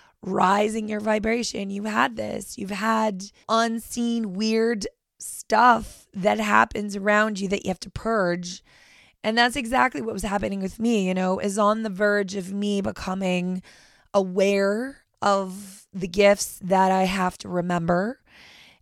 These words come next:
And it just started bringing all this junky, dark-ish energy to my house.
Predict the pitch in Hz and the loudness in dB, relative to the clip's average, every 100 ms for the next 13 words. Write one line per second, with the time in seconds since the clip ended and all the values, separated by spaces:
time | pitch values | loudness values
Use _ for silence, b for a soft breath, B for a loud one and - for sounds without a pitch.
0 | - 208 208 208 208 208 196 - 208 208 | -4 0 2 2 0 -2 -6 0 0 0
1 | - 214 220 - - 240 262 294 214 202 | 0 -2 -2 -4 -4 -2 0 -2 -4 -2
2 | 214 220 226 - 190 202 226 214 214 220 | -2 -2 -6 -4 -2 0 0 2 2 0
3 | 190 151 - 185 190 202 214 - 254 262 | -6 -12 -12 0 4 4 4 -2 0 0
4 | 277 254 196 - - 208 185 190 - 214 | 0 -4 -8 -10 2 2 2 -2 -6 -2
5 | 208 - - - - - _ _ - 196 | 0 0 -2 -4 -8 -16 _ _ -6 -6
6 | 233 220 160 214 196 202 - - 202 180 | -4 -8 -8 -10 -10 -10 -12 -8 -6 -4
7 | 190 214 233 - - - | -2 -2 -2 -6 -20 -20